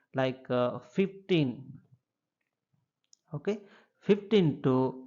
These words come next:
ಏಯ್ಟೀನ್ ವಿಡಿಯೋಗಳಿರುತ್ತವೆ ವೀಕ್ಲಿ. ಓಕೆ, ವೀಕ್ಲಿ ಎರಡೇ ವಿಡಿಯೋಗಳಿರ್ತವೆ. ಯಾಕಂದ್ರೆ ನೋಡ್ಬೇಕು, ಅದ್ರ ಮೇಲೂ ಅರ್ಥ ಮಾಡ್ಕೋಬೇಕು. ಟೂ to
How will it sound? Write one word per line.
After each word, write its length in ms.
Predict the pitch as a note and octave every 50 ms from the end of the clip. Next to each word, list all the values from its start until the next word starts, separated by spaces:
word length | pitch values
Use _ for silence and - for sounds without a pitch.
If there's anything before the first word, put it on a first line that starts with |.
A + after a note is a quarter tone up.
| - - _ _ _ _ -
ಏಯ್ಟೀನ್ 1120 | C#3+ D#3 F3+ G3 G3+ G3+ - - - _ _ _ _ - G3 G3 G3 G3 G3 G3+ G3 D#3+
ವಿಡಿಯೋಗಳಿರುತ್ತವೆ 1500 | C3+ B2 C3 B2+ B2+ C3 C3+ C3+ B2+ A#2 C3 B2+ A#2+ A#2 B2 A2+ - - A#2+ A#2 A#2 D3+ F#3+ A#3+ C#4+ - - - _ _ _ _ _ -
ವೀಕ್ಲಿ. 920 | C3+ B2 B2+ D#3+ G#3+ A#3+ G#3 - - G3+ G3+ G#3+ A#3 B3 B3+ - - _ _ _ _ _ _ _ _ _ _ _ _ _ _ _ _ _ _ _ _ _ _ _ _ _ _ _ _ -
ಓಕೆ, 360 | C3 B2 - - G3+ A#3 - - - - _ _ _ _ -
ವೀಕ್ಲಿ 760 | B2 A#2 A#2 D3 G3+ A#3 A#3+ A3 - G#3+ A3 G#3 D#3 B2+ C3
ಎರಡೇ 560 | C3+ C#3+ D3+ E3 F3 F3 F3+ F#3+ G3+ G#3 G#3
ವಿಡಿಯೋಗಳಿರ್ತವೆ. 800 | E3 C#3 C3+ C3+ C3 A#2+ B2+ A#2 A2+ A2+ - - - G2+ - -
ಯಾಕಂದ್ರೆ 340 | C3+ - - C#3+ C3+ C3+ B2+
ನೋಡ್ಬೇಕು, 760 | C3+ D3 E3 E3+ E3+ C#3+ D3 D3+ D3 D3 - F#3+ G#3+ - - -
ಅದ್ರ 160 | B2+ B2+ C3+
ಮೇಲೂ 280 | C3 B2+ C3+ C#3+ E3 E3+ D3+ B2 - - _ _ -
ಅರ್ಥ 200 | D3+ D3 C#3+ -
ಮಾಡ್ಕೋಬೇಕು. 680 | D3 B2+ A#2 G#2+ - - - G2+ A2+ G#2+ G2+ - - - - _ -
ಟೂ 160 | - D3+ D#3+
to 340 | D#3+ D#3+ D#3+ G3+ B3+ C#4+ C#4+